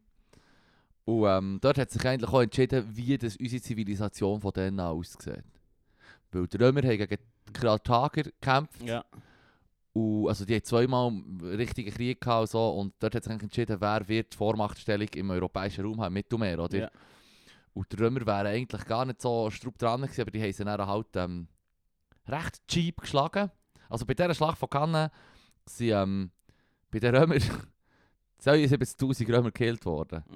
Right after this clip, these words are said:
Speaker 2: Ja.
Speaker 1: Also schon noch ein bisschen mehr als beim Arminius.
Speaker 2: So noch viel.
Speaker 1: Und tausend, zehntausend gefangen worden und, äh, gefangen genommen worden und achttausend hat's gegeben bei den, bei den Karthager. Und ist das mit dem Hannibal gewesen? Das sagt ihr sicher auch noch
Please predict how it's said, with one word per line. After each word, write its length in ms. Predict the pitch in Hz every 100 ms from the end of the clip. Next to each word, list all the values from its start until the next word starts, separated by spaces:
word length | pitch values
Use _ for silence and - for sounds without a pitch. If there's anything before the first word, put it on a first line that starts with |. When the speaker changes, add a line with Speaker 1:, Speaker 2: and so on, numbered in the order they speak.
| 98
Speaker 2:
Ja. 140 | 104 -
Speaker 1:
Also 200 | 92 104
schon 40 |
noch 80 | 127 127
ein 100 | 127
bisschen 160 | -
mehr 160 | 123 117
als 180 | 110 - _ _ _
beim 360 | - - 110 104
Arminius. 580 | 101 104 107 107 82 -
Speaker 2:
So 80 | 113
noch 120 | 117
viel. 240 | 110 98 92 - - _ _ _ _ - _
Speaker 1:
Und 440 | - 113 107 107 -
tausend, 360 | 131 131 -
zehntausend 420 | - 135 143 127 113
gefangen 420 | - 127 147 143
worden 480 | 131 131 131 127 - _
und, 480 | - 95 98 101 101
äh, 40 | -
gefangen 260 | 107 120
genommen 180 | 107 107
worden 240 | 98 101 95
und 60 |
achttausend 500 | 101 - - 107 110 110
hat's 160 | -
gegeben 240 | - 98 98
bei 80 | 87
den, 320 | 82 80 76 -
bei 80 | 87
den 120 | 85
Karthager. 500 | - 85 92 95 98 - _ _ - _
Und 80 | 92
ist 120 | 101
das 100 | 117
mit 100 | 113
dem 80 | 92
Hannibal 440 | 107 123 113 104
gewesen? 180 | 110 -
Das 160 | 90 -
sagt 220 | 82 -
ihr 100 | 95
sicher 280 | 101 - 98
auch 60 |
noch 160 | 98 90